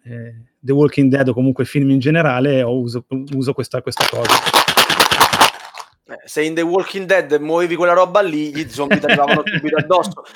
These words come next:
Speaker 2: Non è molto furbo da parte tua, no?
Speaker 1: E hai ragione, ma sai che noi qua a Saronno non è che siamo molto furbi, quindi
Speaker 2: <laughs>
Speaker 1: ci piace così, insomma.
Speaker 2: Eh, va bene, salutiamo la furbizia di Saronno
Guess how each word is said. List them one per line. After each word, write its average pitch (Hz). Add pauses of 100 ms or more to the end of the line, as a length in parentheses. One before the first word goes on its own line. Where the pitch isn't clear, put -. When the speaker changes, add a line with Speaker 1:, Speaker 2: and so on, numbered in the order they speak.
(200)
Speaker 2:
Non 202
è 247
molto 185
furbo 165
da 156
parte 156
tua, 143
no? 185
Speaker 1:
E 143
hai 156
ragione, 160
ma 139
sai 185
che 175
noi 170
qua 160
a -
Saronno 165
non 143
è 147
che 135
siamo 135
molto 131
furbi, 123
quindi 131
Speaker 2:
<laughs> 123
Speaker 1:
ci 165
piace 160
così, 147
insomma. 123 (920)
Speaker 2:
Eh, 135
va 135
bene, 143
salutiamo 240
la 220
furbizia 220
di 208
Saronno 330